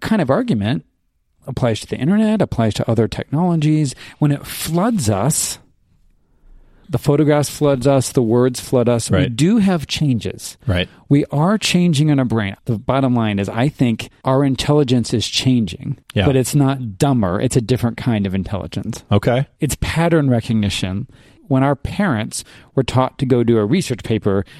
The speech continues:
Speaker 1: they went like, you know, "Here's the books in the library you
Speaker 2: Right.
Speaker 1: can use," and you cite the author and the year and then this book.
Speaker 2: Right.
Speaker 1: Now we have so much information to search for we need to
Speaker 2: Mm-hmm.
Speaker 1: figure out patterns and put together data points. I mean,
Speaker 2: Mm, mm,
Speaker 1: YouTube,
Speaker 2: mm.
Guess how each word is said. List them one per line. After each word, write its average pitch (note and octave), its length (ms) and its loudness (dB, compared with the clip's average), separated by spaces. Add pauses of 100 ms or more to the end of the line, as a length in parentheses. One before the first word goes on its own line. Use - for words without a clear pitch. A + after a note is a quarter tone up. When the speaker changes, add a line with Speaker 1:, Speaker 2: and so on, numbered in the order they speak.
(160)
Speaker 1:
they C3+ 140 4
went C#3 260 2
like, B2+ 200 0
you D3+ 80 4
know, A#2+ 120 4
"Here's G#3 340 2
the D#3+ 100 -2
books D3 340 -2
in F#3+ 60 0
the E3+ 100 0
library C#3+ 440 2
you B2 80 4
Speaker 2:
Right. F#2 100 2
Speaker 1:
can C3+ 120 2
use," B2+ 380 4
and A#2 100 2
you A2+ 80 4
cite B2 280 2
the A2+ 120 2
author B2+ 460 0
and B2 160 0
the A2+ 60 2
year A2 360 0
and G#2+ 120 0
then G#2 120 0
this G2+ 180 -2
book. - 300 -2 (220)
Speaker 2:
Right. G#2+ 140 2
Speaker 1:
Now C#3 200 2
we D3 120 2
have C3+ 240 2
so B2+ 300 0
much B2+ 260 0
information A2+ 560 0
to G2 80 -2
search - 360 -4 (180)
for A2+ 440 0 (600)
we A#2+ 60 4
need B2+ 120 2
to G2+ 40 2
Speaker 2:
Mm-hmm. G#2 80 2
Speaker 1:
figure C3 240 2
out C3+ 280 -4
patterns A2 600 0
and G#2+ 200 0
put D3 180 -2
together D3 320 2
data C3+ 340 0
points. G#2 340 -6 (120)
I D#3+ 40 -2
mean, D#3+ 180 4
Speaker 2:
Mm, - 140 2
mm, F#3 200 4
Speaker 1:
YouTube, B2 440 2
Speaker 2:
mm. F#2 340 0